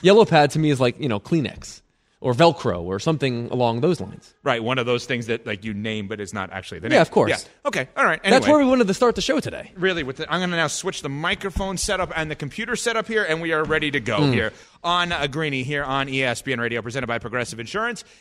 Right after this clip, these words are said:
Speaker 2: And at this time yesterday, when Greeny was sitting here with you, there was one head coaching opening in the N F L that didn't exist.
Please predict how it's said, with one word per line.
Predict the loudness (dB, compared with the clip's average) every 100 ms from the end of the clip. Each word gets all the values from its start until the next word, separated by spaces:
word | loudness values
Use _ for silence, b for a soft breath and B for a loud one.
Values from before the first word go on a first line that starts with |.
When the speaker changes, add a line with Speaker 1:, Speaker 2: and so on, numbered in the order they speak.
| b
Speaker 2:
And | -4
at | -2
this | -2 -2
time | -2 -2 0 2
yesterday, | 0 -2 -4 -4
when | -4 -4
Greeny | -4 -4 -2
was | -2
sitting | -2 -4 -4
here | -4
with | -4 -6
you, | -4 -2 -2 -4 b b b b _ -6
there | -2
was | -2
one | 0 0
head | 0 -2
coaching | 0 0 0
opening | -2 -2 -2 -4
in | -2
the | -2
N | -2
F | 0
L | -2
that | -2 -2
didn't | -4
exist. | -4 -2 -2 -2 -4 -8 -10